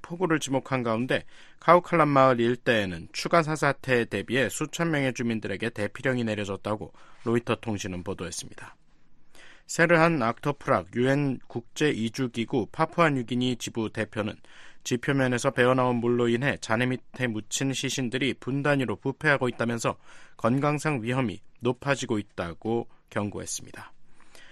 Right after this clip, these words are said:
유엔은 산사태 현장으로 연결되는 교량이 손상돼 파푸아 뉴기니의 군용 중장비와 유엔이 현지에서 조달한 다섯 대에서 열 대의 장비들이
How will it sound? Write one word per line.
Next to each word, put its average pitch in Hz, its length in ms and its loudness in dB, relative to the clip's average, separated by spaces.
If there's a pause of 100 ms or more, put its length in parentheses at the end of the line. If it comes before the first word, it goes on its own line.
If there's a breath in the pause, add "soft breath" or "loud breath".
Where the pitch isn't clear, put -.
(200 loud breath)
유엔은 156 320 6
산사태 175 480 2
현장으로 156 420 4
연결되는 127 600 2
교량이 127 400 2
손상돼 123 600 -2
파푸아 - 380 -2
뉴기니의 113 520 0
군용 127 440 0 (1300 soft breath)
중장비와 120 720 0 (260)
유엔이 139 300 4
현지에서 151 440 0
조달한 117 460 0
다섯 110 440 -6
대에서 101 480 -4
열 104 160 -2
대의 131 320 2
장비들이 120 540 -2